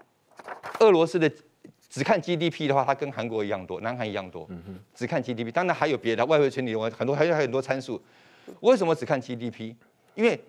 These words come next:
Speaker 1: 只看这个参数了，就知道它的经济实力到底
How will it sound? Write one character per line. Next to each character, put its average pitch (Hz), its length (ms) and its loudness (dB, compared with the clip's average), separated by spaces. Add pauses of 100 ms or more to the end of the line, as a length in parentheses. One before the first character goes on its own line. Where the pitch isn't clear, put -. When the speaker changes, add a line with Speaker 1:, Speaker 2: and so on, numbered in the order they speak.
Speaker 1:
只 135 120 -6
看 202 200 0
这 208 100 -2
个 151 140 2
参 156 280 -4
数 151 160 -4
了， 113 80 0
就 139 140 -4
知 143 140 -4
道 139 160 4
它 - 180 -2
的 131 80 -2
经 143 180 -8
济 131 140 -8
实 113 240 -8
力 113 180 -6 (400)
到 127 140 0
底 101 100 -8